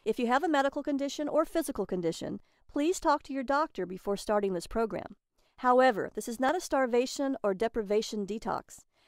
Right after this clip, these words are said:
and all the ingredients are safe, nourishing, natural superfoods. How many payments do you charge me? Only one payment of just thirty-seven dollars. Is my purchase guaranteed?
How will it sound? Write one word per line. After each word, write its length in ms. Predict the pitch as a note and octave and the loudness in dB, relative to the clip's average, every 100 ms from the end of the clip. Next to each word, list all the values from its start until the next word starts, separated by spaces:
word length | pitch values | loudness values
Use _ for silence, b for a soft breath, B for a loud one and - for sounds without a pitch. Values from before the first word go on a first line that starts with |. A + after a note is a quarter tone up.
| _ | _
and 120 | A3 - | -2 6
all 180 | G#3+ C4+ | 6 6
the 180 | E4 E4+ | 4 0
ingredients 580 | D#4+ C4 C#4+ G#3+ G3 - | 0 -2 -2 -2 -4 -4
are 120 | F#3 | -6
safe, 560 | - - G#3+ C#4 - - - | -4 0 0 0 -6 -14 -6
nourishing, 680 | A3+ A#3 A#3+ - A#3+ A#3+ - | 0 2 0 -2 -6 -6 -8
natural 600 | G3 G#3 G3+ G#3 - G3 | -4 2 2 2 -2 -6
superfoods. 760 | - G#3 F#3+ F#3 F3 E3+ - - _ _ _ _ _ - | -4 -4 -4 -6 -8 -8 -12 -20 _ _ _ _ _ -6
How 160 | A#3 | -2
many 160 | D#4 F4 | 0 0
payments 420 | - B3 C#4 C4 | 0 0 0 -2
do 100 | B3+ | -4
you 140 | A#3 | -6
charge 360 | G#3+ A3 B3 C4+ | -2 2 2 0
me? 200 | F3+ G#2+ _ _ _ - | -6 -8 _ _ _ 4
Only 280 | A3+ G#3+ G3+ | 6 6 4
one 340 | F#3 A#3+ F#4+ | 6 6 6
payment 420 | D4 C#4 A#3 A3+ | 2 2 2 0
of 120 | - F3 | 0 0
just 300 | F#3+ - - | 0 -2 0
thirty-seven 580 | G#3 G#3 - G#3 G3+ A3+ | 2 2 0 2 2 2
dollars. 520 | F#3+ D#3+ E3 - - _ _ _ _ _ _ _ | 2 2 -4 -10 -18 _ _ _ _ _ _ _
Is 140 | - B3+ | -4 2
my 140 | A#3 | 2
purchase 340 | - C4 C4 | 2 -2 -4
guaranteed? 580 | - A3+ G#3+ B3 A#3+ D#4+ | 0 0 0 -2 -6 -8